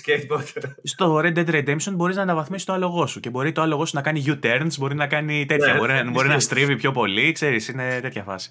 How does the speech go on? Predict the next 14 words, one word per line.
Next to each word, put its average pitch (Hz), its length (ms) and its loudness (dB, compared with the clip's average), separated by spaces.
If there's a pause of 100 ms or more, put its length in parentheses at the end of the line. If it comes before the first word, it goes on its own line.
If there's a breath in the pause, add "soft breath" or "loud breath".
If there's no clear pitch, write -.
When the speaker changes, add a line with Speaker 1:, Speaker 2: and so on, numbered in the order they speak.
(120)
Speaker 1:
Ένα 190 220 2
άλλο 202 100 4
παράδειγμα 175 380 2
που 165 80 -2
είδα 175 140 2
πρόσφατα 135 380 0
που 131 80 -4
βρήκα 147 240 -2
πολύ 135 160 -2
ενδιαφέρον 123 540 -2
ήταν 190 240 -6
το 170 160 -6
Sherlock 175 400 -2
Holmes. 101 260 0